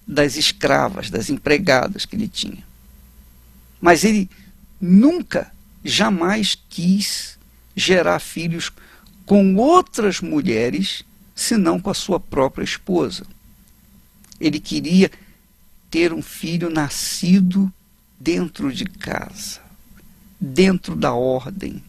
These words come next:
da disciplina, dentro do, do que é normal do seu casamento.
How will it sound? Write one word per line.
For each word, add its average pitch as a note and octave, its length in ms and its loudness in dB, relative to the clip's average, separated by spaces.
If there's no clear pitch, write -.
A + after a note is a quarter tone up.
da C3+ 120 -2
disciplina, C3+ 1120 -6
dentro F#3 460 4
do, E3+ 380 -4
do D3+ 100 -6
que D#3 220 0
é D#3+ 40 0
normal B2+ 880 -4
do C3+ 180 -6
seu C#3+ 240 -2
casamento. - 800 -8